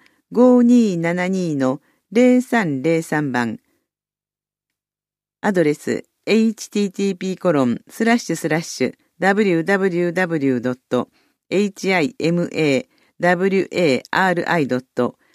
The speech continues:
エムイーティーアールオードットティーオーケーワイオードットジェーピースラッシュ東京消防庁救急相談センター、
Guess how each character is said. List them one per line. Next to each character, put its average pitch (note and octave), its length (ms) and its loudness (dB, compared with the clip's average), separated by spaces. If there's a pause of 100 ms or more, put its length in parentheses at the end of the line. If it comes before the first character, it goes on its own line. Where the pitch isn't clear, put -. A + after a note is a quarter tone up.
(160)
エ F3 100 -2
ム G3 240 0
イ F#3 140 0
ー F3+ 60 -8
テ - 160 -6
ィ C#3+ 160 0
ー - 80 -18
ア E3 200 0
ー E3 40 0
ル - 180 -6
オ D#3 120 0
ー - 20 -4
ド B2 100 -4
ッ - 80 -8 (100)
ト B2 200 -2 (340)
テ - 80 0
ィ A#3+ 160 6
ー A#3+ 100 4
オ F3+ 100 2
ー - 20 -4
ケ G3 240 0
ー - 20 -2
ワ F#3 160 0
イ F3+ 120 -2
オ E3+ 120 0
ー C#3 40 -2
ド B2+ 120 -2
ッ C3 60 -8 (120)
ト B2 220 -2 (140)
ジ E3+ 140 -4
ェ D#3+ 100 0
ー - 40 -20
ピ D3 180 -2
ー A#2+ 40 -4
ス - 140 -8
ラ B2+ 100 -2
ッ C#3+ 40 -8
シ B2 240 -4
ュ - 80 -4 (1700)
東 C#4 200 2
京 C#4 180 2
消 B3+ 240 4
防 A#3+ 220 2
庁 E3 240 2
救 C4+ 240 2
急 C4 200 0
相 A3 200 0
談 G3 240 -2
セ F3+ 160 -4
ン D#3 80 -8
タ - 120 -2
ー、 B2 200 0